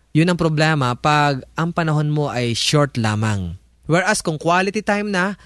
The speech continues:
tapos quantity time pa, maraming panahon, wow! Yan ang the best, yan ang ideal. Kaya nga, meron tayong kasabihan na, "By beholding, you become changed."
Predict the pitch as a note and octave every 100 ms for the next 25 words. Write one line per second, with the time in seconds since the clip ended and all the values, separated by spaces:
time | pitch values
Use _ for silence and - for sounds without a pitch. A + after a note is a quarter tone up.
0 | _ _ C#3 E3 D3+ - D3 E3 F#3 F#3
1 | G3 G3+ G3+ F#3+ D3+ D3+ D#3 D#3+ F3+ F3
2 | D#3+ A2+ A#2 C#3+ D#3 D#3 D3+ C#3+ B2 F#2
3 | D#2 _ _ _ _ E3+ G#3 D#3+ B2 B2+
4 | F#3 - - D3+ F3+ F#3+ E3+ D3+ C3 B2+
5 | E3+ C#3+ F#2 - - _ - F3+ F#3+ G3
6 | G3 F#3 E3+ F3 F3+ F3+ E3+ E3+ E3+ E3+
7 | E3 D3 D#3 D3+ C#3+ E3+ E3 E3 D#3 C#3+
8 | D3 D3+ D3 F3 G3 F#3+ C3 -